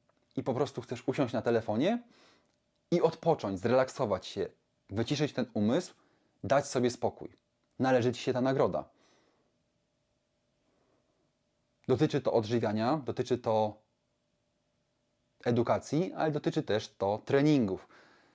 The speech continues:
Kto z nas nie odpuścił popołudniowego treningu po ciężkim dniu, po stresie w życiu, po różnych wydarzeniach? Miałeś zaplanowany trening, dużo się wydarzyło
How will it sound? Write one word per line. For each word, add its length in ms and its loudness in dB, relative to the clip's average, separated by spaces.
Kto 200 0
z 40 0
nas 320 0
nie 120 0
odpuścił 500 -2
popołudniowego 680 -2
treningu 440 -2
po 120 -8
ciężkim 420 -4
dniu, 300 -2
po 100 -2
stresie 380 0
w 40 -2
życiu, 360 -2
po 100 -2
różnych 280 -2
wydarzeniach? 560 -2
Miałeś 220 2
zaplanowany 520 2
trening, 500 0
dużo 240 4
się 120 -2
wydarzyło 580 -2